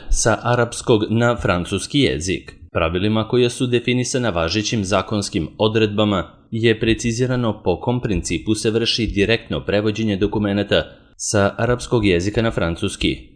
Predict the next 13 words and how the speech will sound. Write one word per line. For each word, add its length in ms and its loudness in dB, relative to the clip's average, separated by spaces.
tako 220 -2
da 140 2
će 340 0
sa 160 -2
njima 300 0
biti 260 0
upoznati 580 0
svi 320 -4
klijenti 480 0
koji 280 2
imaju 360 2
potrebe 540 2
za 240 2